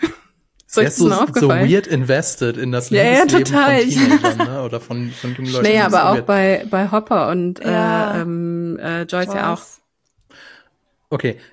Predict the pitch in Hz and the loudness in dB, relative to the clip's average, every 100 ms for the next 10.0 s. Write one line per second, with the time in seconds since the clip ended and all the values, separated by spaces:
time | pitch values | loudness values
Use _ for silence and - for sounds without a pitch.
0 | _ 147 160 175 160 170 - 151 165 - | _ -2 0 0 0 -2 -2 -2 0 0
1 | 139 143 156 165 - 156 151 147 139 139 | 2 2 0 -2 -4 0 2 2 2 -2
2 | 143 - 127 139 131 - 156 175 165 - | -6 -4 -2 0 -2 -2 -2 -2 -2 -4
3 | 135 - 117 113 117 139 165 185 185 _ | -8 -4 -2 2 2 4 2 0 -4 _
4 | _ _ _ _ _ _ - 123 120 110 | _ _ _ _ _ _ -12 -10 -10 -14
5 | - - 139 139 - - 131 135 135 247 | -8 -2 -2 -2 -4 0 0 0 0 0
6 | 113 113 110 107 - - _ _ - _ | 0 0 0 -2 -6 -14 _ _ -20 _
7 | _ _ _ _ - - _ 139 165 156 | _ _ _ _ -20 -20 _ -2 0 0
8 | 175 208 _ 156 160 - 160 - - 240 | -2 -6 _ -4 -4 -4 -6 -6 -2 2
9 | 247 247 - 170 135 113 113 147 208 | 4 4 2 2 2 -2 -2 -4 -4